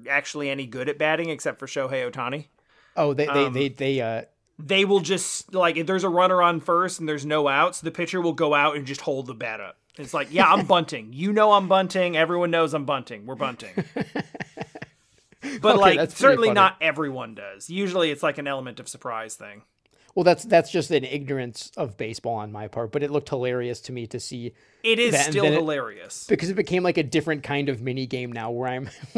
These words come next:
Speaker 2: where I'm just waiting to block the ball as opposed to looking like I'm gonna, you know, smash it out of the park or something.
Speaker 1: Yeah.
Speaker 2: It was, it was a,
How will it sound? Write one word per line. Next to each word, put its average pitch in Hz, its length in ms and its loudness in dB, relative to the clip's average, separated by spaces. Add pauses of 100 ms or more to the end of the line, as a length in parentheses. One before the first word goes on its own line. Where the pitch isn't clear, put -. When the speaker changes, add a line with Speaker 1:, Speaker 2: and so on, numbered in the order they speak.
(280)
Speaker 2:
where - 220 0
I'm 233 160 0
just - 180 -4
waiting 156 300 -2
to 185 80 -4
block 127 380 -4
the 151 100 -6
ball 120 340 -2
as 117 100 -12
opposed 113 400 -8
to 117 120 -8 (340)
looking 147 260 -8
like 123 140 -8
I'm 123 120 -10
gonna, 120 180 -8
you 113 160 -10
know, 104 220 -14 (380)
smash 120 440 -8
it 123 60 -6
out 120 120 -6
of 113 60 -10
the 110 80 -10
park 107 320 -10
or 110 60 -12
something. - 380 -18 (540)
Speaker 1:
Yeah. 131 240 -8 (400)
Speaker 2:
It 247 80 0
was, 170 180 6
it 196 100 0
was 147 160 0
a, 131 260 -2